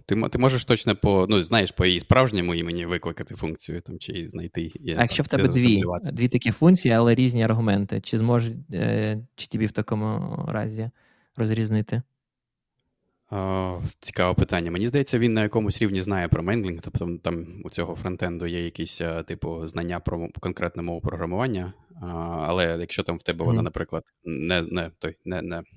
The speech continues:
Speaker 1: ну, знаєш, нема спеціальної інтеграції з мовою програмування, то він би бачив просто от символи, які в бінарі, і тому там би ти, ти б сам би мав би розуміти,
Speaker 2: Так.
Speaker 1: які правила менглінгу і як викликати.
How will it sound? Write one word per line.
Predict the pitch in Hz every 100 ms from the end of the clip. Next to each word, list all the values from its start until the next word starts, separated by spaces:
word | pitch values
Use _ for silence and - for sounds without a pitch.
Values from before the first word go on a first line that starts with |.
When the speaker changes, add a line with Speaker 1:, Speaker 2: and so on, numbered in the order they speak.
| _ - _ _
Speaker 1:
ну, | 85
знаєш, | 82 87 82
нема | 95 95 87
спеціальної | - 90 - 87 85
інтеграції | 85 101 131 95
з | 90
мовою | 85 85
програмування, | - 90 82 82 82 - _ _ -
то | 90
він | 101 92
би |
бачив | 90 87 - -
просто | - 87 82
от | 80
символи, | - 101 90 82
які | 82 85
в | 82
бінарі, | 85 87 117 147 -
і |
тому | - 85 87 -
там | 87 82
би | 82
ти, | 82 - _
ти | -
б | -
сам | 87 85
би | 82
мав | 82 87
би | 87
розуміти, | 87 87 90 90
Speaker 2:
Так. | 87 87
Speaker 1:
які | 98 -
правила | 107 82 82 87
менглінгу | 95 101 95 87 87
і | 87 82
як | 90 85 -
викликати. | - 82 87 -